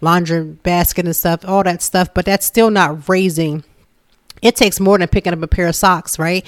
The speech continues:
It takes more than having to remind somebody to raise a child. And I find that we just have to be careful of just not saying those things, and especially in public spaces. I don't know any man that wants to be told that they're being raised by their wife.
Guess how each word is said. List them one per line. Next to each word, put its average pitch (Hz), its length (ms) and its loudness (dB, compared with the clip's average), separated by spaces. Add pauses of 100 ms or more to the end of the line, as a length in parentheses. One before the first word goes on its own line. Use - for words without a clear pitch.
(260)
It 190 100 -2
takes 220 220 2
more 196 160 4
than 202 80 0
having 185 200 2
to 170 60 0
remind 170 500 -2
somebody 160 420 0
to 165 200 -4
raise 170 260 -2
a 160 40 -8
child. 156 420 -4 (400)
And 196 220 4
I 190 140 2
find 214 640 4 (840)
that 202 120 4
we 196 80 0
just 226 140 2
have 240 100 4
to 233 80 2
be 196 120 -2
careful 185 400 2
of 170 80 -2
just 165 180 -4
not 180 240 0
saying 175 340 -2
those 170 180 0
things, 180 300 -2
and 180 120 -2
especially 226 540 2
in 180 80 0
public 165 320 -2
spaces. 165 480 -4
I 196 100 2
don't 220 240 2
know 190 160 4
any 190 240 0
man 180 300 0
that 156 120 -4
wants 175 240 -4
to 190 60 -6
be 170 360 -4 (300)
told 190 340 4
that 165 140 -2
they're 170 140 2
being 160 300 -4
raised 151 500 -6
by 160 160 0
their 156 140 -8
wife. 156 440 -8